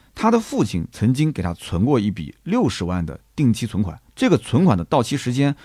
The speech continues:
就是十月十九号，大家明白了吧？那么这个钱用来干嘛的呢？这笔钱是他父亲其实应该是跟他母亲商量着，就是这个钱是给他将来出国用的，因为他不是高三嘛，对吧？高三毕业之后，他读的这个大学当时也是选好，就是二加二，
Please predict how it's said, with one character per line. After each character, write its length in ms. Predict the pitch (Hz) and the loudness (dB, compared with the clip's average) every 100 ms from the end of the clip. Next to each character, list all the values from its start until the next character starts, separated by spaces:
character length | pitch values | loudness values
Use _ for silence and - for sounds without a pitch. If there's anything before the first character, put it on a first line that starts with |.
| - - | -20 -12
就 320 | - 262 131 | -2 2 2
是 200 | - 87 | 0 -6
十 200 | - 95 | -4 -2
月 100 | 95 | 0
十 100 | 98 | -2
九 100 | 87 | -4
号， 200 | 82 71 | -6 -6
大 100 | - | -2
家 40 | 107 | 2
明 140 | 104 | 2
白 100 | 110 | 2
了 60 | 101 | 2
吧？ 160 | 90 - _ - | -2 -6 _ -2
那 80 | 247 | 2
么 60 | |
这 40 | 277 | 4
个 80 | |
钱 160 | 202 120 | 2 2
用 100 | 190 | 2
来 80 | 185 | 4
干 120 | 196 | 4
嘛 160 | 123 80 | 2 0
的 100 | 92 | -2
呢？ 100 | 87 - - | -4 -10 -2
这 140 | 247 | 2
笔 100 | 160 | 2
钱 220 | 92 92 | 0 -2
是 80 | 120 | -2
他 140 | 147 160 | 0 -2
父 200 | - 143 | -2 -2
亲 200 | 95 78 _ | -2 -6 _
其 160 | - | -2
实 100 | 147 | 2
应 60 | 175 | 2
该 140 | 180 | 2
是 40 | 165 | 0
跟 80 | |
他 100 | 170 | 0
母 140 | 170 98 | 0 0
亲 140 | 95 | -4
商 160 | 104 147 | 0 2
量 180 | 143 95 | 2 2
着， 80 | |
就 120 | 73 107 | -2 -4
是 100 | 98 | -2
这 80 | |
个 80 | 123 | -4
钱 220 | 92 85 | -4 -4
是 80 | 98 | -4
给 100 | 101 | -2
他 100 | 82 | -4
将 200 | 82 127 | -2 0
来 100 | 120 | 0
出 300 | 117 - 226 | -2 -4 -6
国 340 | 208 - 82 101 | -6 -6 -4 -2
用 180 | 196 127 | 0 0
的， 100 | 60 _ _ _ | -2 _ _ _
因 60 | |
为 20 | 117 | -2
他 40 | |
不 100 | 117 | 0
是 60 | 113 | 0
高 180 | 127 | 0
三 220 | 127 123 127 | 0 0 0
嘛， 160 | 95 | 0
对 100 | 87 | -2
吧？ 60 | 87 | -4
高 160 | 101 | -2
三 180 | 110 113 | 0 0
毕 140 | 104 107 | 0 0
业 100 | 101 | 0
之 140 | 92 | 0
后， 180 | 101 101 - - - | -2 -2 -6 -20 -20
他 140 | - | -4
读 220 | 120 98 107 | -2 0 0
的 120 | 120 | 2
这 60 | |
个 80 | 104 | 2
大 160 | 110 104 | 0 -2
学 180 | - 82 | -2 -4
当 160 | 107 | -2
时 140 | 101 104 | 0 -2
也 80 | |
是 100 | 82 | -4
选 180 | 87 87 | -6 -4
好， 140 | 92 69 | -4 -4
就 80 | |
是 140 | 85 92 | -8 -2
二 160 | 123 104 | 0 0
加 140 | 113 | 2
二， 160 | 135 | 0